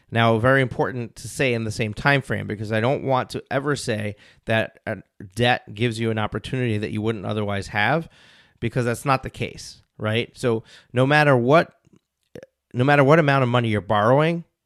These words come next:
there is always an alternative way to come up with that money. And you can come up with that money, first of all, by raising an investor where you're not borrowing the money, you're just giving away a piece of the pie,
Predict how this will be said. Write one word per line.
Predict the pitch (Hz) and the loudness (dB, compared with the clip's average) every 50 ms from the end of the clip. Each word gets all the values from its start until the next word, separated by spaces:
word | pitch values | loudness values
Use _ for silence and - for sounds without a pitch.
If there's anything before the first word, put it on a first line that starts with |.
| _ _ _ _ _ _ _ - | _ _ _ _ _ _ _ 0
there | 123 120 127 | 2 2 2
is | - - 143 147 127 139 | 2 2 2 2 2 0
always | - 120 131 139 143 139 135 120 117 | 0 2 2 4 4 2 2 0 0
an | 123 113 113 | -2 -2 -2
alternative | - - 113 117 120 - - - 143 139 139 131 113 113 107 98 101 | -4 -4 -2 -2 -2 -4 -4 -6 -4 -2 -2 -2 -2 -2 -4 -4 -4
way | 110 117 117 107 98 | -2 0 0 0 -2
to | - 123 - | -6 -10 -10
come | - - 113 110 | -8 -6 -4 -4
up | 107 107 - | -4 -4 -6
with | 107 - | -10 -10
that | - 101 69 | -10 -10 -10
money. | - 104 101 98 98 - - - _ _ _ _ _ _ _ _ _ _ _ _ - | -8 -6 -6 -8 -8 -12 -16 -20 _ _ _ _ _ _ _ _ _ _ _ _ -8
And | 110 113 113 117 | -6 -4 -2 -4
you | 127 | -4
can | 123 127 131 | -4 -6 -8
come | 113 - 127 | -8 -4 -4
up | 120 120 113 - | -4 -4 -4 -6
with | 95 113 107 | -8 -6 -6
that | 95 110 104 | -4 -4 -4
money, | 110 110 117 113 110 107 | -2 -2 0 0 0 -2
first | 98 - - 131 139 - - | -2 -2 -4 -4 -4 -4 -4
of | 143 120 110 | -6 -4 -2
all, | 107 104 104 101 | 0 0 0 -2
by | 98 104 101 104 104 98 95 107 - | -2 -2 0 0 0 -2 -4 -6 -8
raising | - 107 113 113 113 104 110 113 107 | -4 -2 -2 -2 -2 -2 -4 -4 -4
an | 104 98 | -4 -4
investor | 95 95 95 92 107 113 117 - - - 101 98 98 | -6 -6 -6 -2 -2 -2 -2 -2 -4 -6 -6 -4 -4
where | 98 101 101 | -4 -4 -4
you're | 98 101 | -4 -4
not | 110 110 87 - | -4 -4 -4 -2
borrowing | 98 107 110 113 117 113 107 98 98 | 0 2 2 2 2 0 -2 -2 -4
the | 101 | -6
money, | 95 92 90 90 87 104 117 123 | -6 -6 -6 -6 -6 -4 -4 -4
you're | 110 101 98 | -4 -4 -6
just | 95 98 95 - | -6 -8 -12 -12
giving | - 107 107 110 104 | -10 -8 -8 -8 -8
away | 98 101 104 104 98 | -6 -6 -4 -4 -6
a | 98 | -8
piece | - - - 117 113 - - | -10 -12 -12 -10 -12 -12 -12
of | 98 | -12
the | 98 95 | -12 -12
pie, | - - - 101 92 85 87 98 127 | -8 -6 -6 -4 -4 -4 -6 -6 -8